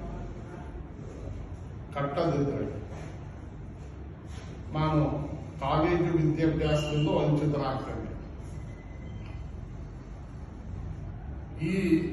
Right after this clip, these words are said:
ಮಹಾವಿದ್ಯಾಲಯದಲ್ಲಿ ನಾನು ಪಿ ಯು ಸಿ ಆರ್ಟ್ಸ್ ಮಾಡಿದ ನಂತರ ಕೆ ವಿಶ್ವನಾಥ್ ಸರ್ ಈ ಮಹಾವಿದ್ಯಾಲಯದ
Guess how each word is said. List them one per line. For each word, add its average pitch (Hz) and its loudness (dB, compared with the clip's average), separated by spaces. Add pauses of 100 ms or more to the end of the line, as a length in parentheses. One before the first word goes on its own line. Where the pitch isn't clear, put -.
(240)
ಮಹಾವಿದ್ಯಾಲಯದಲ್ಲಿ 151 6 (120)
ನಾನು 143 4 (120)
ಪಿ 147 0
ಯು 165 10
ಸಿ 156 4 (120)
ಆರ್ಟ್ಸ್ 139 2 (100)
ಮಾಡಿದ 127 2
ನಂತರ 107 -2 (1900)
ಕೆ 185 4 (140)
ವಿಶ್ವನಾಥ್ 180 6
ಸರ್ 139 0 (1300)
ಈ 143 2 (320)
ಮಹಾವಿದ್ಯಾಲಯದ 139 2